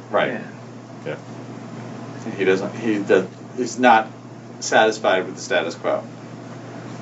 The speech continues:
Speaker 1: Okay. And that's, that's, so that's a way to,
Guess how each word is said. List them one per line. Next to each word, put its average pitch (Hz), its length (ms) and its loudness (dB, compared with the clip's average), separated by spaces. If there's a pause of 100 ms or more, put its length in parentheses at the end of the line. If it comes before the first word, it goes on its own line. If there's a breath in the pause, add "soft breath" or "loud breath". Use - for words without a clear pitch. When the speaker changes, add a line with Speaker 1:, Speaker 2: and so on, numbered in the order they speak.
(400)
Speaker 1:
Okay. 85 220 -2 (680)
And - 100 0
that's, 165 300 6
that's, 147 280 6
so 165 140 0
that's 160 180 8
a 151 60 -4
way 135 160 4
to, 110 140 0